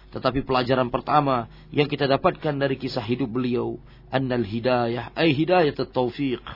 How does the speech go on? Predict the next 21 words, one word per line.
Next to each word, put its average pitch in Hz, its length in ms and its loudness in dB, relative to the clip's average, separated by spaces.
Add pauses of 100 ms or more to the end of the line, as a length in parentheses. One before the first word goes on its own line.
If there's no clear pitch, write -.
(200)
min 160 160 0
Allah 139 560 4
wa - 400 6
biyadillah 143 640 6
subhanahu 131 560 2
wa 123 80 2
ta'ala, 120 560 4 (240)
laisa 135 400 6
li 123 80 0
ahadin 120 320 0
minal 117 240 -6
bashar. 113 400 -6 (1200)
Sesungguhnya 170 560 4
hidayah, 156 560 6 (480)
yaitu 160 320 4
yang 135 160 2
kita 143 160 2
maksud 151 400 -2
adalah 139 240 2
hidayah 127 480 6
taufik. 127 560 0